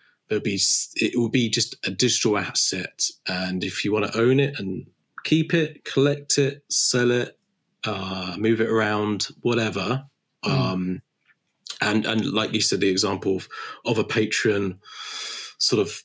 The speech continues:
Speaker 1: style of things could be one element of that, um, as us artists or, or, like, startup projects. Um, but I, I,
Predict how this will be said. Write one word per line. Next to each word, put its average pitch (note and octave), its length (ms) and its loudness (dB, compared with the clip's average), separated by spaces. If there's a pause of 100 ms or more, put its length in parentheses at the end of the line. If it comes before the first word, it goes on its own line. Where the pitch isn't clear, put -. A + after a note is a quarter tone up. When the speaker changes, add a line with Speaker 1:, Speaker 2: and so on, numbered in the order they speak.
Speaker 1:
style A2 440 0
of A2 60 -4
things G#2+ 360 0
could - 260 0
be G#2+ 540 2
one G#2+ 220 2
element G#2 400 0
of G2+ 160 -8
that, G#2 340 -4 (180)
um, F2+ 500 -2
as F#2+ 140 0
us G2 220 2
artists G2+ 680 0
or, G2 300 2
or, F#2+ 220 -4
like, F#2 260 -4 (160)
startup - 560 0
projects. - 640 0 (640)
Um, G2 640 2
but A#2+ 260 2
I, C3+ 80 4
I, B2+ 60 2